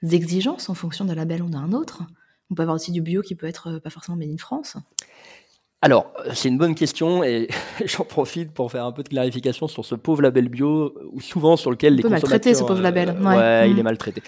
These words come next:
Speaker 2: C'est, c'est, c'est extrêmement injuste. Moi, quand je vois les consommateurs qui tirent sur le label bio, mais qui se posent pas la question de, euh, du produit à côté qui n'a pas de label,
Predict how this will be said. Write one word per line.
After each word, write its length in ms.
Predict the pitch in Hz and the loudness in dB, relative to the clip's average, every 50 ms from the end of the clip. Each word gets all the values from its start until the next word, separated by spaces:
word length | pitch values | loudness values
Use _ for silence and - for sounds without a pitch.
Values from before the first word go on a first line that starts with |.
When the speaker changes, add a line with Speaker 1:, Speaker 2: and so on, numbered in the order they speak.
| - - | -16 -8
Speaker 2:
C'est, 160 | - - 151 110 | -4 -4 -4 -2
c'est, 180 | - - 139 123 127 - | -2 -2 -2 -2 -2 -6
c'est 200 | - - 160 - - | -6 -6 -4 -2 0
extrêmement 420 | 156 139 - - - 127 120 120 | 2 2 2 2 0 0 0 0
injuste. 300 | 117 107 104 110 - - - - - - - - | -2 -4 -6 -10 -12 -12 -16 -16 -16 -16 -6 -2
Moi, 120 | 143 143 | -2 0
quand 120 | 139 147 131 | 2 2 0
je 80 | - | 0
vois 120 | - 165 160 | 0 0 0
les 60 | 151 | 0
consommateurs 500 | 151 151 - - 135 135 131 - 143 - | 0 -2 -2 -2 -2 -2 0 -2 -4 -4
qui 120 | - - | -6 -12
tirent 220 | - - - 151 - | -10 -6 -6 -6 -6
sur 160 | - 143 131 | -4 -4 -2
le 60 | 123 | -2
label 260 | 127 123 120 123 117 | -2 0 0 -2 -2
bio, 320 | 113 113 120 123 123 117 _ _ _ _ _ _ _ - | -4 -4 -4 -4 -4 -6 _ _ _ _ _ _ _ -12
mais 100 | 110 104 | -12 -12
qui 140 | - - 107 | -10 -10 -12
se 80 | - - | -12 -10
posent 180 | - 110 - | -12 -12 -6
pas 140 | - - 165 | -2 0 0
la 80 | 156 147 | 0 0
question 400 | - 139 - - - 147 139 131 | -2 -4 -4 -4 -6 -6 -6 -6
de, 420 | 113 104 98 98 98 95 - - _ | -6 -6 -6 -6 -6 -6 -8 -10 _
euh, 500 | - 98 95 85 82 64 - - 69 71 - | -18 -16 -14 -14 -14 -14 -16 -16 -18 -18 -16
du 140 | 113 113 | -16 -16
produit 300 | - - 139 127 131 135 | -10 -6 -6 -4 -2 -2
à 80 | 135 120 | -2 -2
côté 260 | - 127 117 - 135 | -2 -6 -6 -6 -6
qui 140 | 127 - 113 | -8 -8 -10
n'a 100 | 98 92 | -10 -8
pas 140 | - - 123 | -6 -6 -4
de 60 | 123 | -2
label, 380 | 113 104 113 120 131 139 - | -2 0 0 0 0 -2 -6